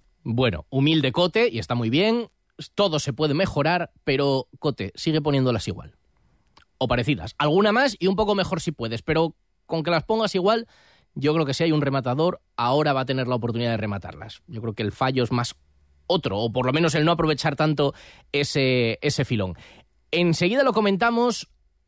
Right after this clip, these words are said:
comentamos cómo ha ido el entrenamiento también. Justamente hoy se cumple un año, lo tenemos que repasar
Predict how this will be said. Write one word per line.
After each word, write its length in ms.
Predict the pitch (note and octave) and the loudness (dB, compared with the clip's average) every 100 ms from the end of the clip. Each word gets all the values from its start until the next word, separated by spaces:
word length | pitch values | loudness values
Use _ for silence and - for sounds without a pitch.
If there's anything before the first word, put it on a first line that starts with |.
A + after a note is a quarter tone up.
| _ | _
comentamos 420 | C#3+ B2+ D3+ D3 | -8 -4 -2 -2
cómo 140 | - C#3 | -2 0
ha 20 | |
ido 100 | C3+ | 0
el 60 | B2+ | 0
entrenamiento 520 | A#2+ A#2+ B2+ B2+ A#2+ | -2 -4 -2 -2 -2
también. 500 | A2 D3 G3 A3 G#3 - _ _ | 0 2 2 2 -2 -8 _ _
Justamente 540 | - F#3+ G3 A3 G#3+ F#3+ | -4 -2 2 2 2 2
hoy 60 | |
se 160 | - E3+ | 0 0
cumple 400 | F#3 F3 D3 - | 0 2 0 0
un 180 | E3 E3 | 0 2
año, 420 | F3 D3+ A#2+ G#2+ - | 2 0 -2 -6 -10
lo 80 | A2 | -8
tenemos 220 | A#2 F3+ | -6 -4
que 100 | D#3 | -2
repasar 540 | C3+ B2+ A2+ G2 E2+ | -2 -4 -4 -6 -8